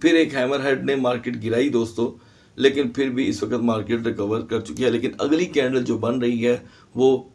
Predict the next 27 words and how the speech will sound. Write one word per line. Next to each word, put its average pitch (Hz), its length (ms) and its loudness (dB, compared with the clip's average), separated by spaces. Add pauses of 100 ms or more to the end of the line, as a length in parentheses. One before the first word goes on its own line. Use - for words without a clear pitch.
bearish 123 520 -2
ही 135 100 -4
है, 131 200 0 (520)
और - 180 6
इसके - 300 2
according 135 400 2
दोस्तों 123 300 -2
हमारा 127 280 2
जो 120 260 0
up 101 180 -2
target 127 340 0
होना 117 320 2
चाहिए, 127 380 0
जाहिर 135 280 2
बात 135 240 0
है 127 60 2
वो 131 160 2 (580)
पहले 131 240 6
से 143 200 4 (120)
कई 143 160 6
गुना 127 360 2 (300)
मैं 127 160 0
समझता 113 340 -4
हूँ 120 140 2
मुनफरिद 117 380 0
होना 123 240 2
चाहिए। 113 380 -2